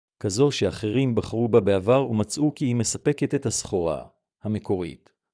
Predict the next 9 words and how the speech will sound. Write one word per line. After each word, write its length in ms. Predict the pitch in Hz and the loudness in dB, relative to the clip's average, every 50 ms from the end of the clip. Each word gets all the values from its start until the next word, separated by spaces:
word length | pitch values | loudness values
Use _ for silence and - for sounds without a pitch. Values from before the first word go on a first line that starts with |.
| _ _ | _ _
ובזמן. 600 | - 107 104 117 98 101 110 110 92 73 65 64 - - _ _ _ _ _ _ _ _ _ _ _ _ _ _ _ _ _ _ _ _ | -6 -2 0 0 0 0 -2 -2 -2 -4 -6 -10 -16 -18 _ _ _ _ _ _ _ _ _ _ _ _ _ _ _ _ _ _ _ _
כך 240 | - 123 120 - - | 0 0 0 0 -4
תוכלו 380 | - 92 - - - 127 135 | -6 -6 -4 0 2 2 2
לבדוק 560 | 117 101 92 92 87 92 113 117 107 - - - | 2 2 0 -2 0 2 2 2 2 0 -4 -8
כי 100 | - 101 | -6 -2
מדובר 400 | 98 101 92 98 95 123 135 127 | -2 0 -2 2 2 2 2 2
בחנות 480 | 117 113 - - 107 120 135 143 - | 0 -2 -2 0 -2 -2 -2 -4 -2
מוסמכת 580 | 123 117 107 - - 120 135 139 - 147 139 - | -4 -4 -4 -2 -2 -2 -2 -2 -2 -4 -4 -4
ומומלצת. 800 | 143 139 131 120 113 104 92 80 - - - 65 - - _ | -2 -2 0 0 0 0 0 -2 -6 -8 -10 -12 -12 -14 _